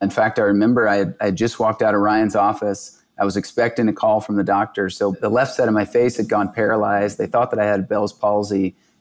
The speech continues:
and it went for too long. It went for two months that I had this Bell's palsy. And they said, "Hey, let's do some other scans." And so they did these scans.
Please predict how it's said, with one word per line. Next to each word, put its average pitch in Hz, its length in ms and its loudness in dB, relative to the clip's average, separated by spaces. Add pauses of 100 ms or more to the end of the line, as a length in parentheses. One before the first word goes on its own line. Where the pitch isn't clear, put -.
and 107 680 2
it 107 180 0
went 110 260 0
for 101 120 -4
too 113 240 -2
long. 98 300 2
It - 80 -6
went 113 200 -2
for 101 100 -4
two 117 200 -4
months 98 600 -2
that - 120 0
I 104 60 -2
had 92 160 0
this 85 120 -2
Bell's 98 280 0
palsy. 98 400 0
And 92 100 0
they 92 80 0
said, 98 180 0
"Hey, 101 160 4
let's 104 260 0
do 131 120 2
some 107 200 0
other 98 160 2
scans." 95 480 0
And 95 100 0
so 107 100 0
they 101 80 4
did 107 160 4
these 101 160 2
scans. 113 580 0